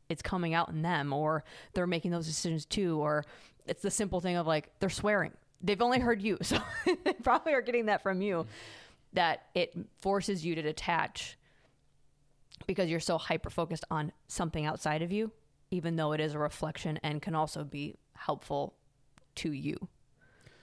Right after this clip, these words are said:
Speaker 2: That's one of, uh, in Jordan Peterson's book, Twelve Rules for Life, that's one of his,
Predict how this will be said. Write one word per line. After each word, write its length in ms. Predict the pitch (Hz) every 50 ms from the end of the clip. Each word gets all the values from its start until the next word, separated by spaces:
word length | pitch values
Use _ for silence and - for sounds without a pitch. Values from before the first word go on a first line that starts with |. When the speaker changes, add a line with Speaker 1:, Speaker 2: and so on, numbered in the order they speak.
| - - _ _
Speaker 2:
That's 260 | - 127 127 127 -
one 180 | 131 131 131 123
of, 260 | 117 110 107 104 104
uh, 360 | 107 104 104 104 101 101 101 - - _ _ _ _ _ _ _ _ _ _ _ _ _ _ _ _ _ _ _ _ -
in 200 | 135 120 110 107
Jordan 260 | 107 113 113 110 110
Peterson's 460 | 101 113 113 110 113 107 - 110 110 107
book, 300 | 107 117 117 117 - -
Twelve 240 | - - 113 110 107
Rules 140 | 110 110 104
for 140 | - - 107
Life, 240 | 107 107 110 117 - - -
that's 220 | - 107 104 - -
one 100 | 113 110
of 100 | 107 104
his, 400 | 110 107 107 104 104 - -